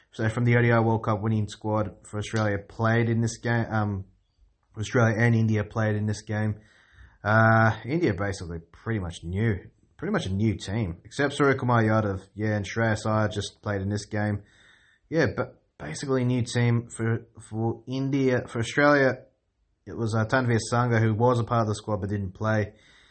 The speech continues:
And, um, I think Tim David was a part of the squad. Maybe he wasn't. I don't think so. Maybe. Yeah, Tanveer Sangha and, um,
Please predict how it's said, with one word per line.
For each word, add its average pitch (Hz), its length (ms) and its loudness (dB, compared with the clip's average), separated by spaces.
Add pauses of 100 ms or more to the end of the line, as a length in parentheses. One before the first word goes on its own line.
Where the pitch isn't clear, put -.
(260)
And, 104 540 0
um, 104 480 2
I - 20 -20
think 120 240 -8
Tim 98 260 -4
David 123 340 -2
was 127 140 -2
a 123 40 -2
part 143 220 -2
of 143 80 -4
the 143 60 -6
squad. 147 380 -8
Maybe 101 280 -4
he 87 80 -4
wasn't. 95 500 -6
I 90 60 -6
don't 92 200 -4
think 95 200 -6
so. 92 240 -10
Maybe. 95 380 -4 (2500)
Yeah, 82 120 -8
Tanveer 131 360 0 (100)
Sangha 123 520 2
and, 110 480 0
um, 104 520 0